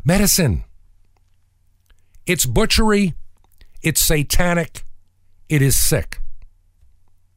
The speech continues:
It is scientifically inaccurate to say there's ever been a successful sex change because it doesn't change our D N A.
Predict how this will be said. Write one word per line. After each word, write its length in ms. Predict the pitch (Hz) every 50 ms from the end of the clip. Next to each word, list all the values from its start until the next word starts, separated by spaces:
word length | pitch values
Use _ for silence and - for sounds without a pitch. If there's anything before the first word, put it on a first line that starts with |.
| _ _ _ _ _ - - - -
It 140 | - 156 143
is 140 | 151 143 -
scientifically 1080 | - - 190 208 233 240 240 214 - - 180 160 - 165 - - 143 135 135 139 123 - - - - _ _ _ _ _ _ _ _ _ _ _ _ _ - -
inaccurate 600 | 135 139 127 131 131 135 127 - - 110 101 -
to 80 | - 95
say 280 | - - 123 113 113
there's 320 | 110 104 104 98 - - -
ever 200 | - 117 113 113
been 180 | 110 110 120 117
a 60 | 110
successful 640 | - - 117 104 - - 123 113 110 - - 107 98
sex 280 | - - - 113 107 -
change 520 | - - 104 85 78 82 80 - - - - -
because 460 | - 123 - - 123 113 120 - - - - - - - - - _ _ _ _ - -
it 160 | - 135 -
doesn't 360 | - - - - - 156 143
change 460 | 123 - - 165 151 156 160 156 - 156
our 120 | 147 139
D 240 | 131 143 160 160 160
N 80 | 160
A. 260 | 170 196 220 196 73